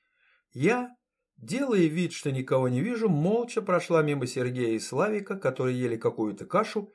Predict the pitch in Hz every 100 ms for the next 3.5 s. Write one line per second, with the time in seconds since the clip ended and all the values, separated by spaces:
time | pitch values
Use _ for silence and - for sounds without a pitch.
0 | _ _ _ - 262 202 - - 123 151
1 | 156 - 87 107 104 71 69 - _ _
2 | _ _ _ _ _ - 254 285 - 143
3 | 143 226 262 247 -